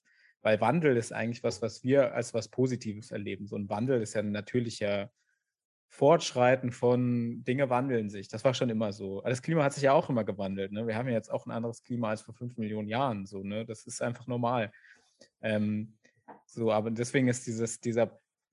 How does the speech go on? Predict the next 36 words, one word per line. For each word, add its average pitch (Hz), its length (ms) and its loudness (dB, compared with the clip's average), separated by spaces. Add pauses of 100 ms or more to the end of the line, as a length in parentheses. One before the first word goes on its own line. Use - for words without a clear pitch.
(440)
Begriff 127 320 -2
von 120 140 -4
Klimawandel 123 720 4
in 123 80 -4
meinen 117 300 2
Ohren 110 160 0
totaler 101 340 -6
Quatsch - 340 -8
und 131 200 0
ein 131 80 -2
totaler 151 500 2
Euphemismus 135 760 -2
sozusagen. 110 440 -8
Ich 127 120 -6
so, 170 120 -8
"Ach, - 100 -8
es - 160 -16
wandelt, 147 440 0
Zeiten 208 360 4
wandeln 165 360 4
sich, 143 300 -4
ach, 190 140 -2
es - 100 -16
wird 147 160 -2
alles 120 240 -6
anders." 120 260 -8 (400)
Ist 160 160 -2
ja 156 80 6
nicht 107 200 -2
so, 101 180 -8
ne? 110 180 -4
Es 127 140 -8
ist 131 140 -4
ja 127 120 4
einfach 120 280 0
so, 131 220 0